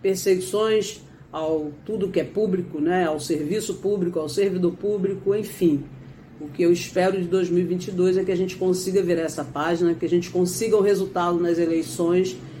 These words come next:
que seja favorável para o brasileiro, né?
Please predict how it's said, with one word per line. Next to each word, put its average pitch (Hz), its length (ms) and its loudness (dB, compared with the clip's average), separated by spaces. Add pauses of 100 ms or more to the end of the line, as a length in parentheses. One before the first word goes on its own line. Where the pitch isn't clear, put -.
(360)
que 185 80 -2
seja 190 380 4
favorável 190 1080 2 (440)
para 175 840 2
o 220 160 8
brasileiro, 180 680 2
né? 143 340 -4